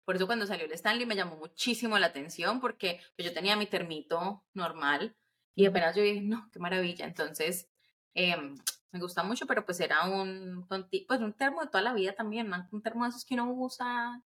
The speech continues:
Speaker 1: me lo regalaron en una película que tenía antes, pero ahorita ya,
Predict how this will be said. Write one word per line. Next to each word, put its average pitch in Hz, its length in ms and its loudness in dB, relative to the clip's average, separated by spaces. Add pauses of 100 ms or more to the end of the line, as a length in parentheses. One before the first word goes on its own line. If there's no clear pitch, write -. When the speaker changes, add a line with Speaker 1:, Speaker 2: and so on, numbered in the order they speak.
(140)
Speaker 1:
me 190 120 0
lo 196 100 2
regalaron 185 280 6
en 220 60 0
una 202 140 2
película 190 440 0
que 185 80 -8
tenía 156 320 0
antes, - 340 -6 (840)
pero 170 240 4
ahorita 175 400 0
ya, 196 400 6